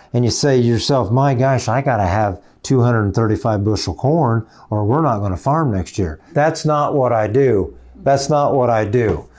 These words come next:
So I enjoy what I'm doing. I love what I'm doing. I like to call it a couple things. Regenerative organic stewardship.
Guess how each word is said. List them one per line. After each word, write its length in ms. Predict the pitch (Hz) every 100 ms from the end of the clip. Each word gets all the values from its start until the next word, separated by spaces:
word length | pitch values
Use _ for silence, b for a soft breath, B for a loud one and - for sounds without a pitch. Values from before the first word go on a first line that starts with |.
| b b
So 640 | - 143 120 110 104 98 -
I 200 | 123 120
enjoy 560 | 117 113 101 160 185
what 200 | 165 165
I'm 140 | 156 139
doing. 260 | 143 147
I 80 | 135
love 380 | 120 131 180 160
what 160 | 139
I'm 160 | 131 120
doing. 440 | 120 120 117 117 107 -
I 120 | 139
like 240 | 143 151 147
to 100 | 135
call 400 | 143 143 139 127
it 20 |
a 40 |
couple 320 | 123 147 120
things. 480 | 117 139 131 127 120
Regenerative 720 | 117 123 98 139 151 147 143 135
organic 480 | 135 127 139 135 127
stewardship. 920 | - 160 160 139 - 160 151 - -